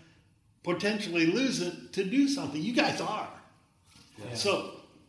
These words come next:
Speaker 1: what we did is brought people in who have done that. And that's what
Speaker 2: Yeah.
Speaker 1: excites people and causes them to say, "Yeah, I wanna be an entrepreneur."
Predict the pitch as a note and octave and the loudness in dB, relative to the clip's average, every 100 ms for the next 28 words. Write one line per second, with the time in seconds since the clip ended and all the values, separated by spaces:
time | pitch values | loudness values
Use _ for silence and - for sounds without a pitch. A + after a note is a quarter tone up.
0 | D#3+ A3 - E3+ B3 G#3 E3 - E3+ D#3+ | -4 -2 -2 -4 0 2 2 -2 -2 -2
1 | D#3+ E3+ D3 D#3 F3 D#3 D3+ C3 C3+ G3+ | -2 -6 -4 -4 -2 -2 -2 -2 -8 -10
2 | D#3+ G2+ - - - - - D#3 D#3 F3+ | -10 -14 -18 -20 -20 -20 -14 -4 -2 -2
3 | G3 F3+ - E3+ F#3+ - - A#2+ - - | -4 -4 -4 -4 -4 -6 -12 -14 -14 -20
4 | - _ _ _ G#3 A3+ - D#3+ E3 - | -20 _ _ _ -4 -4 -2 -2 -2 -4
5 | F3+ F3+ D#3+ E3+ B2+ B2+ C3+ D3+ F#3+ G3 | -4 -4 -4 -4 -4 -6 -8 -10 -12 -12
6 | G3+ G3+ G3 G3 - G3 | -6 -6 -6 -12 -18 -18